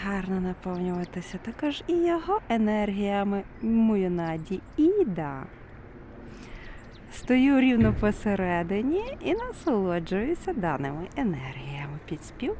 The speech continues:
пташок. З одної сторони сонечко, з іншої місяць.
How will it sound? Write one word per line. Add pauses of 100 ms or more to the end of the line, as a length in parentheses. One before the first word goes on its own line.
пташок. (2500)
З
одної
сторони
сонечко, (680)
з (100)
іншої
місяць.